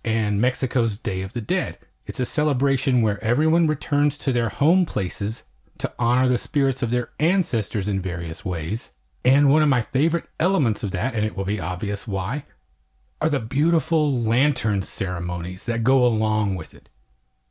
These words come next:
And the atmosphere of this holiday seems to speak directly to Spirited Away in the sense that this is the time of year when all these familial spirits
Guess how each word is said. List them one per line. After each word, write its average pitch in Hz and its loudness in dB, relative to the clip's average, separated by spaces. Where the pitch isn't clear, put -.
And 127 4
the 123 0
atmosphere 131 0
of 101 -2
this 101 -2
holiday 107 0
seems 202 0
to 165 -4
speak - -2
directly 120 0
to 180 2
Spirited 113 -2
Away 98 0
in 107 0
the 107 -4
sense - -4
that - 2
this 131 2
is 139 2
the 143 2
time 151 2
of 135 0
year 143 2
when 120 0
all 131 2
these 147 0
familial 127 4
spirits 131 -2